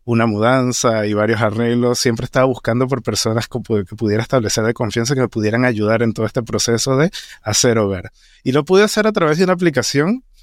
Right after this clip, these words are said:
que no recuerdo cómo la conseguí, pero que me llamó mucho la atención desde el momento cero y que fui fiel,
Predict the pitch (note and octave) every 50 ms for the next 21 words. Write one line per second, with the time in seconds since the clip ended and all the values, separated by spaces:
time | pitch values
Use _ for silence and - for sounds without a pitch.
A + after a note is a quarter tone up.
0 | - - _ _ _ - A2+ G#2+ A#2 B2 C3 D3+ C#3+ - D3+ D3 D#3 E3 C#3+ -
1 | C#3+ C#3+ D3+ D#3+ D#3+ D3+ - C3 A#2+ A#2 G#2+ A#2 A2+ G#2+ - - A2 A#2 C#3 D3
2 | - C#3+ A#2 A2+ G#2 A#2 G#2+ G#2 G2+ G2+ G2 G2 G#2+ A#2+ B2+ C#3 D3 C#3 - D3+
3 | C#3 B2 - A2 G2+ - B2 A#2+ B2+ B2+ C#3 A#2 G#2 G#2 G#2+ G#2+ G#2 C3 B2 -
4 | C#3 B2+ C#3 C#3 A#2+ - G#2+ - - A#2 A2+ A#2 A2+ - - - - B2 A#2 A#2
5 | A#2 B2 B2+ C#3